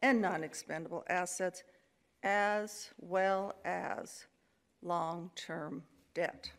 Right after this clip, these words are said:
This broader definition highlights other information the users need to know about the budgeted funds, such as long-term debt,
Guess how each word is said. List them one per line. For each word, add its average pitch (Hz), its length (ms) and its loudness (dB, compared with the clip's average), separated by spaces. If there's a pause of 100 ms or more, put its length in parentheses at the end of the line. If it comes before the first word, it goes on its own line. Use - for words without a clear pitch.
(1500)
This 269 240 2
broader 233 480 6
definition 226 680 0
highlights 220 920 0 (420)
other 226 260 8
information 220 840 0
the 185 180 -2
users 226 480 -2
need 214 300 0
to 254 120 0
know 170 360 4 (440)
about 185 300 4
the 196 80 -2
budgeted 202 540 4
funds, 165 480 0
such 220 300 2
as 190 220 -2
long-term 196 960 0
debt, 165 480 0